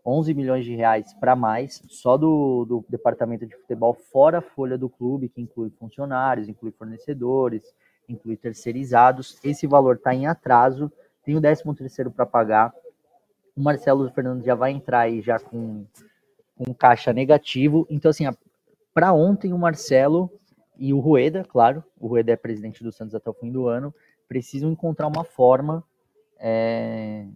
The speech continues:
de como <laughs> pagar as contas. Como que isso vai ser feito, eu não faço a mínima ideia,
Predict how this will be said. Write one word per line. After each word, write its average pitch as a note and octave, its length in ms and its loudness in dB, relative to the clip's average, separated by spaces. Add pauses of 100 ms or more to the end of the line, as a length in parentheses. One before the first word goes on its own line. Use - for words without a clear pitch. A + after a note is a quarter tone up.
de A#2 200 -20
como C3+ 320 -8
<laughs> - 180 -20
pagar C#3 220 -2
as E3 120 -6
contas. - 380 -14
Como D#3 240 -4
que - 60 -20
isso - 140 -6
vai C#3+ 120 0
ser C3+ 160 -8
feito, C#3+ 340 -6
eu D3 60 0
não D#3 120 -2
faço D3 340 0
a D#3+ 40 2
mínima D3+ 360 -2
ideia, D3+ 440 -2